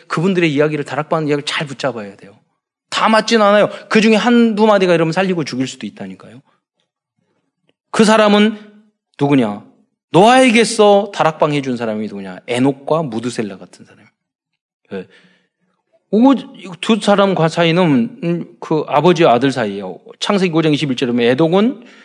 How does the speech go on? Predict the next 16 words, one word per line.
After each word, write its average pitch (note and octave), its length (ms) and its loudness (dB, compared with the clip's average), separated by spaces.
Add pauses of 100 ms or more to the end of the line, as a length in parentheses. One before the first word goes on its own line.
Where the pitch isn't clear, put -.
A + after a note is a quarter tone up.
(180)
육십오 D3+ 460 0
세에 C3 180 2
무드셀라를 C3 720 -2
낳았고 G#2 840 -8
그랬어요. - 320 -16 (300)
에녹은 A#3+ 380 6
하나님과 A#3+ 440 4
동행하다가 D#3+ 680 2 (160)
승천한 C4+ 460 -2
사람이었다니까요. - 840 -10 (720)
그 D4 220 4
아들이 A3 800 2
무드셀라인데 E3 640 4
무드셀라는 E3+ 920 2
구백육십구 G3 800 2
세, - 520 -2